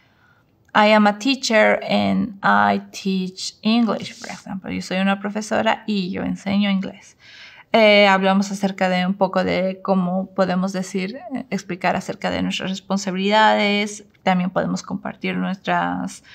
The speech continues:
nuestros objetivos, eh, lo que queremos alcanzar, etcétera. Y en la sesión doce, como que, eh, eh, eso de cómo llegar a un restaurante,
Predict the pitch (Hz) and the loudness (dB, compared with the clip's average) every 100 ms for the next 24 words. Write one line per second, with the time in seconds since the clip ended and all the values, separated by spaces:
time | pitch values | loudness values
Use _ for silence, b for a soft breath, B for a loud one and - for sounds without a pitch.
0 | B B B B _ _ _ _ _ _ | B B B B _ _ _ _ _ _
1 | 208 208 208 208 220 196 214 185 247 254 | 2 4 4 0 0 0 0 0 2 4
2 | 226 202 202 214 208 - - 208 185 180 | 6 6 6 4 -2 -8 -2 2 2 2
3 | 180 185 190 190 185 - 190 190 190 190 | 2 0 -2 -2 -4 -4 0 0 0 -2
4 | - 175 180 226 226 208 208 185 - 185 | -2 -4 2 6 6 6 2 -6 -8 -6
5 | - - - - B B B B - 202 | -2 -4 -4 -12 B B B B -2 2
6 | 214 247 262 285 294 294 302 330 262 214 | 6 4 2 0 2 2 0 0 4 6
7 | 196 202 - 214 190 185 262 226 196 - | 6 2 2 2 2 -2 0 2 2 0
8 | 196 - 208 202 202 202 196 202 196 190 | -2 0 -2 0 -2 0 2 4 2 2
9 | 196 202 208 202 220 220 214 214 208 | 0 0 -2 4 4 6 2 0 -6